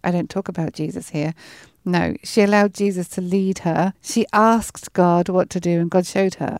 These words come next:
And that's a question that I should be asking God all day too. How can you use me in this situation?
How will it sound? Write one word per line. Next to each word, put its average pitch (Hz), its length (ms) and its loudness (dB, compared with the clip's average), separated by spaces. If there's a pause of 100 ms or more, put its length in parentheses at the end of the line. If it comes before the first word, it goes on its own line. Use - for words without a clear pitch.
And 185 80 -4
that's 196 200 0
a 202 40 -8
question 180 400 -4
that 175 100 -2
I 220 160 4
should 196 200 -2
be 180 100 0
asking 175 340 -2
God 165 220 -2
all 185 140 -4
day 170 160 -2
too. - 400 -6
How 220 180 0
can 214 240 2
you 208 120 4
use 196 280 2
me 175 140 0
in 175 80 0
this 180 140 -2
situation? 170 720 -4